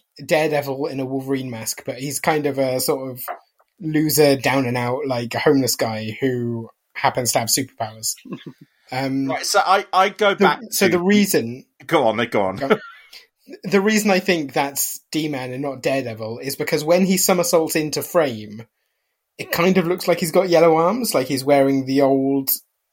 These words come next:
Speaker 1: red and yellow Daredevil costume, which is what Da-, D-Man's costume is based on. Daredevil's original costume.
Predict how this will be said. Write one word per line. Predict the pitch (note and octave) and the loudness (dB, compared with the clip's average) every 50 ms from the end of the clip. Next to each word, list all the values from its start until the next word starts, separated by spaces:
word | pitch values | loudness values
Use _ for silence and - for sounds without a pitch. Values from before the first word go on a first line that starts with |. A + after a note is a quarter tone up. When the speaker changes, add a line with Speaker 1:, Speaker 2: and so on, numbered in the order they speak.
| _ _ _ _ _ - | _ _ _ _ _ -10
Speaker 1:
red | D3 C3+ D3 C#3+ C3 | 0 2 2 4 4
and | C#3+ C3+ C#3 | 4 2 4
yellow | C#3+ C#3 C#3+ C#3+ C#3 C#3 C#3 C#3 C#3 D3+ | 4 6 6 6 6 6 6 4 4 0
Daredevil | C#3 C3 D3 C3+ C#3 D3 C#3+ C#3+ C3+ | 0 0 0 2 2 0 0 -2 -4
costume, | - D3+ C3+ - - D#3+ E3+ G#3 B3+ A#3 - - - - - _ _ _ _ _ _ | -4 -6 -6 -6 -6 -6 -6 -6 -6 -10 -10 -10 -10 -10 -10 _ _ _ _ _ _
which | F3+ E3 D#3+ E3+ | -10 -6 -2 -2
is | E3 C#3+ C3+ | -4 -2 -2
what | D3+ E3 E3+ F#3+ D#3+ | 2 2 2 2 2
Da-, | C3 F3 E3 E3+ E3 F3 D#3+ C3 | 2 2 4 4 2 0 -2 -4
D-Man's | - F3+ F3 D#3+ D3+ D3+ C#3+ C3 | -2 -2 -2 0 -2 -4 -4 -6
costume | - - D3 - - C#3+ B2 A#2 | -4 -6 -6 -6 -4 -8 -8 -8
is | A2+ | -4
based | A#2 - C3 - - - A#2 | -4 -2 -2 -2 -6 -8 -10
on. | A2 A#2 A2 _ _ _ _ _ _ _ _ _ _ _ _ _ _ _ _ _ _ _ _ _ - | -12 -14 -20 _ _ _ _ _ _ _ _ _ _ _ _ _ _ _ _ _ _ _ _ _ -2
Daredevil's | - D3 C3 C3 C3 B2+ B2+ B2 A#2 | 0 2 2 2 2 0 0 -2 -4
original | B2 C3 C#3+ C#3 A#2+ A#2 B2+ A#2 A2 | -2 -2 -2 -2 -2 -4 -8 -8 -8
costume. | - C3 A#2+ - - A#2 A2 G#2+ A#2 | -8 -8 -8 -8 -10 -12 -16 -16 -20